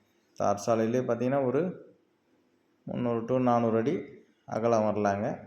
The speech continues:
அப்படியே ஒரே ஸ்ட்ரைட்டா இருக்கு. இதுல வந்து பார்த்தீங்கன்னா கிணறு மட்டும், கூட்டு கிணறு ஃப்ரீ இ பி சர்வீஸோட இருக்கு. இதுல வந்து ஒருத்தருக்கு கூட்டு இருக்கிறதா சொல்லியிருக்காங்க.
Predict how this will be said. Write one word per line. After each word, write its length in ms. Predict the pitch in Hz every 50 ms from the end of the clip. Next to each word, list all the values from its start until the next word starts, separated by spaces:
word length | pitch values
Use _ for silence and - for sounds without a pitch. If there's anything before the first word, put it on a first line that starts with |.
| - -
அப்படியே 320 | 101 107 107 107 113 110
ஒரே 200 | 110 110 107 110
ஸ்ட்ரைட்டா 560 | 110 - - - 113 110 113 120 117 - 127 117
இருக்கு. 280 | 104 98 92 - - 135 196 - - - _ _ _ _ _ _ _ _ _ _ _ _ _ _ _ _ _ _ _ _ _ _ _ _ _ _ _ _ _ _ _ _ _ _ _ _ _
இதுல 180 | 135 131 127 127
வந்து 180 | 127 127 139 135
பார்த்தீங்கன்னா 420 | 135 123 113 113 117 117 131 170 180 170 - - - - _ _ _ _ _ _
கிணறு 400 | 117 120 123 127 139 147 151 156 139
மட்டும், 440 | 123 113 110 113 - - 170 202 - - - - - -
கூட்டு 320 | - 127 127 127 127 131 117
கிணறு 380 | 120 120 113 113 113 120 165 185 - - - - - - _ _ _ _ _ _ 127
ஃப்ரீ 180 | 120 135 143 151 139
இ 100 | 123 123
பி 160 | 117 113 127 123 131
சர்வீஸோட 600 | - - 113 107 107 120 117 - - 110 98 90
இருக்கு. 300 | 92 92 90 - - - - - - - _ _ _ _ _ _ _ _ _ _ _ _ _ _ _ _ _ _
இதுல 140 | 117 117 117
வந்து 160 | 120 131 135
ஒருத்தருக்கு 400 | 123 113 107 120 113 110 127 139 131 -
கூட்டு 240 | 120 123 120 123 120
இருக்கிறதா 360 | 107 101 - 104 101 107 107
சொல்லியிருக்காங்க. 640 | 101 - 101 98 101 98 92 92 95 92 90 92 104